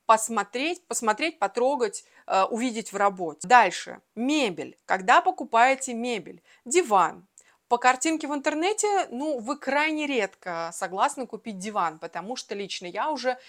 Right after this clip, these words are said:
несколько раз накалывалась на том, что на картинке диван выглядит просто чудесно. По размерам он прекрасно подходит и вписывается прям ровно в нишу, для которой он,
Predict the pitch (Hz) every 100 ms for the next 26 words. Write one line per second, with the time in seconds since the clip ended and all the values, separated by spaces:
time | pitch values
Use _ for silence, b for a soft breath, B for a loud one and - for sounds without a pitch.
0 | B 220 254 370 - 269 254 233 196 185
1 | - 220 220 175 175 196 233 392 - 277
2 | 240 226 220 320 320 285 208 220 240 202
3 | 220 208 185 - 240 269 - - 220 185
4 | 190 147 - - b b b b _ 240
5 | 240 226 220 233 277 269 262 208 226 240
6 | b b _ 269 269 262 269 269 262 254
7 | 240 240 - 254 196 202 - 269 269 240
8 | 240 233 - 220 226 220 208 240 240 240
9 | 208 254 285 294 254 220 220 214 233 233
10 | 226 214 208 214 214